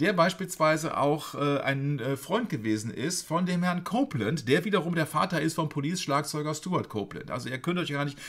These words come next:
also deswegen hat er auch ein Buch geschrieben, My Father the Spy. Jetzt habe ich diesen Satz mal übersetzt. Der heißt folgendes: „Geheimdienste aller Länder haben schon immer Operationen unter falscher Flagge durchgeführt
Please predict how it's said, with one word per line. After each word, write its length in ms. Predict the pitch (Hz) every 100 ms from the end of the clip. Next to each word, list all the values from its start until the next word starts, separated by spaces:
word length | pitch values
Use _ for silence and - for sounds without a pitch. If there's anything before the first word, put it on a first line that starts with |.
| -
also 100 | 113
deswegen 300 | 139 147 147
hat 100 | 151
er 80 | 151
auch 100 | 131
ein 80 | 120
Buch 140 | 156
geschrieben, 400 | 139 - 135 127
My 160 | 120 127
Father 500 | - 117 120 120 113 - -
the 100 | 120
Spy. 560 | - - 87 82 71 - - - -
Jetzt 120 | - 151
habe 100 | 160
ich 60 |
diesen 240 | 170 165 151
Satz 180 | 151
mal 120 | 156 127
übersetzt. 440 | 113 101 - -
Der 140 | 98
heißt 320 | 95 180 214 -
folgendes: 540 | 95 107 151 208 - - - - -
„Geheimdienste 920 | 117 127 160 156 101 92 - 123 147 -
aller 260 | - 160 208
Länder 500 | 117 95 92 143 - -
haben 280 | 117 131 151
schon 160 | 127
immer 260 | - 196 -
Operationen 540 | 147 139 120 - 139
unter 200 | 127 107
falscher 460 | - 160 180 196 180
Flagge 340 | - 139 120
durchgeführt 640 | 98 98 - 120 165 214